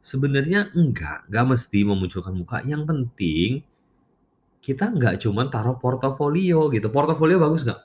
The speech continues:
Bagus. Portfolio tuh bagus. Aku punya teman satu social media agency juga. Dapat klien banyak nggak? Banyak banget.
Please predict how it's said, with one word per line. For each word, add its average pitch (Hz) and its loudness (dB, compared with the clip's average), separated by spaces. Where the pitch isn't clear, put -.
Bagus. 165 -4
Portfolio 139 2
tuh 185 -2
bagus. 165 0
Aku 190 0
punya 202 4
teman 151 0
satu 147 -2
social 123 2
media 101 2
agency 92 -2
juga. 110 -2
Dapat 120 -4
klien 160 2
banyak 143 2
nggak? 95 -6
Banyak 135 2
banget. 113 2